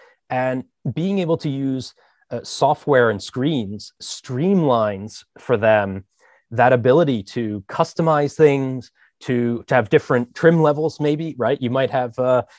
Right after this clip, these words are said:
uh, something that's kind of basic, and you can, you can strip out the, the navigation system in that rental car version,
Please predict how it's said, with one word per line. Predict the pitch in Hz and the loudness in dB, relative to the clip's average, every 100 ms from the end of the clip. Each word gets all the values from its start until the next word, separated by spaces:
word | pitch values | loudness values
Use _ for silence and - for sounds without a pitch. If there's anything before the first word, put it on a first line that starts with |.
| _ - | _ -8
uh, | 123 | -8
something | - 143 135 135 | 0 0 2 2
that's | 123 - | 0 0
kind | 131 131 | 0 0
of | |
basic, | 123 131 - 135 | 2 0 0 -2
and | 120 | -2
you | 127 | -4
can, | 131 175 | -4 -4
you | 143 | -4
can | 135 147 | -2 -4
strip | - 139 160 | -2 -2 2
out | 151 - | 2 4
the, | 135 135 131 | 4 4 2
the | 127 | 0
navigation | 135 135 127 175 - 127 | 0 0 0 -2 -2 -6
system | - 110 - 95 135 135 | -4 -8 -6 -8 -8 -8
in | 131 120 120 | -6 -2 0
that | 117 - | -2 0
rental | 113 139 131 | 0 2 0
car | 110 113 101 | 0 2 2
version, | 101 104 101 104 117 | 0 -2 -2 -4 -6